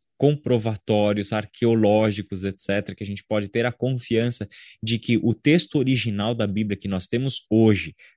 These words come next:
tanto no hebraico como no grego, é exatamente igual àquilo que ele foi na sua origem, sem a necessidade de geração em geração esse texto ter sido reescrito. Ele apenas foi recebido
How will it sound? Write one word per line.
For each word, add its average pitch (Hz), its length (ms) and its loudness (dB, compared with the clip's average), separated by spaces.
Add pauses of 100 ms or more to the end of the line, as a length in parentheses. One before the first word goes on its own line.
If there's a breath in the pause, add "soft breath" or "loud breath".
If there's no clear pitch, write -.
(120)
tanto 123 300 2
no 113 120 -2
hebraico 95 600 -6
como 139 240 0
no 147 100 -2
grego, 107 400 0 (240 loud breath)
é 101 140 2
exatamente 110 1120 -2
igual 104 340 0
àquilo 117 400 -6
que - 120 -8
ele 98 100 -4
foi 107 240 -4
na 101 100 -4
sua 98 220 -6
origem, 92 420 -2 (280 loud breath)
sem 165 480 2
a 139 40 2
necessidade 110 880 -2
de 98 160 -6
geração 101 600 -4
em 120 100 -4
geração 104 480 -6
esse 104 180 -6
texto - 360 -8
ter 98 120 -8
sido 101 320 -8
reescrito. - 720 -8 (300 soft breath)
Ele 98 160 0
apenas 98 380 -4
foi 101 260 -6 (120)
recebido 107 680 -2